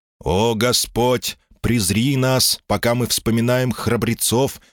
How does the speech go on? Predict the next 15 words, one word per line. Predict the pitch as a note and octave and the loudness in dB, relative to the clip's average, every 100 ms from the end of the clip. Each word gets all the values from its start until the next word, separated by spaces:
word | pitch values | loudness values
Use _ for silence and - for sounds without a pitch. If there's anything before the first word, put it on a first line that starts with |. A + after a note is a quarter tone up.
| - | -4
погибших | G#2+ F#2+ C3+ - B2+ - | -2 0 -2 -2 -2 -2
в | |
сражениях | - A2 G2 A2 A2+ A2 G#2+ | 0 0 0 0 2 0 0
за | - G2+ | -2 -2
Британию. | A#2 - A2 A#2 F#2 D#2 C#2+ _ _ _ _ - | -2 -2 0 2 0 -4 -10 _ _ _ _ -4
Мы | G#2+ | -2
помним | D3 F3+ G3+ F3+ E3 | 0 0 0 0 0
легионы | D3+ C3+ D#3 D3+ C#3 | 0 0 0 0 -2
тех, | A#2 B2+ D3+ - | -4 0 0 0
кто | - - A#2+ | -4 -2 -2
пал | - A2 A#2 | 2 2 2
с | G#2 - | -2 -2
тысяча | B2 G#2+ G#2 A2 | -2 0 0 0
девятьсот | G2 G2 - A2 G#2+ | 0 0 0 0 0
четырнадцатого | - G#2+ - A#2+ A#2 A2 - G#2+ G#2+ | -2 -2 0 0 0 -2 -2 0 0